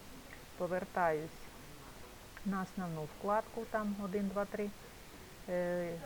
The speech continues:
тут є внизу дужки. Так, зараз я посуну це вікно. Є дужку. Розкриваю дужку. Пишу, е, пишу x мінус b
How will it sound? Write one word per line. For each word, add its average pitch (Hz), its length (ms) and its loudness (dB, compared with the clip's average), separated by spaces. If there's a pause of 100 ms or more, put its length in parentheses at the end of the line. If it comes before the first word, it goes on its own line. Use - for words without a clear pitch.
(140)
тут 214 120 4 (180)
є 196 100 6
внизу 165 400 0
дужки. 160 580 0 (720)
Так, 190 100 -10 (100)
зараз 180 240 -10 (160)
я 175 60 -8 (100)
посуну 180 400 -6 (100)
це 170 60 -6
вікно. 202 360 -4 (160)
Є 175 120 2
дужку. 151 540 -4
Розкриваю 185 600 2
дужку. 254 480 -4 (580)
Пишу, 202 160 2 (100)
е, 190 320 -2 (540)
пишу 180 440 -4 (120)
x 202 100 2 (500)
мінус 156 300 -2 (1200)
b 165 200 4